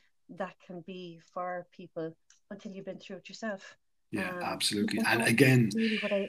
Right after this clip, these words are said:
Speaker 1: I like to bring, I hope that I bring through my work.
Speaker 2: Yeah, c-, and again, there, there's, there's,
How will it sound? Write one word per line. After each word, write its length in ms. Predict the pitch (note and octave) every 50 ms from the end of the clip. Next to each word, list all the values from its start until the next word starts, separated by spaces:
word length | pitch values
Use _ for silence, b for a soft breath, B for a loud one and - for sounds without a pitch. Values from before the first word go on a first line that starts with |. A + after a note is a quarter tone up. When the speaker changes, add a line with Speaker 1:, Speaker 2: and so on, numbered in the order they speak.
| - G3+
Speaker 1:
I 40 |
like 220 | F#3+ F#3+ F#3 F3+ -
to 100 | - -
bring, 320 | E3+ F#3 F#3 F3+ F3 E3+ -
I 80 | F3+
hope 400 | F3+ - - A3 G#3+ A3 G#3 - - - -
that 100 | F#3+ E3
I 60 | E3 E3
bring 320 | E3 F3+ F3+ E3 E3 E3
through 240 | - - - F3 E3+
my 100 | D#3+ D#3+
work. 220 | D#3 D3+ C#3+ - _ _ _ _ _ _ _ _ _ _ _ _ _ _ _ -
Speaker 2:
Yeah, 160 | C#3 B2+ - - -
c-, 120 | D3 C3 -
and 120 | C3 B2+ -
again, 280 | A#2+ B2 C#3 C3 B2+
there, 100 | A#2 B2
there's, 340 | B2 B2 B2 A#2+ - - -
there's, 200 | - A2 G2 G2+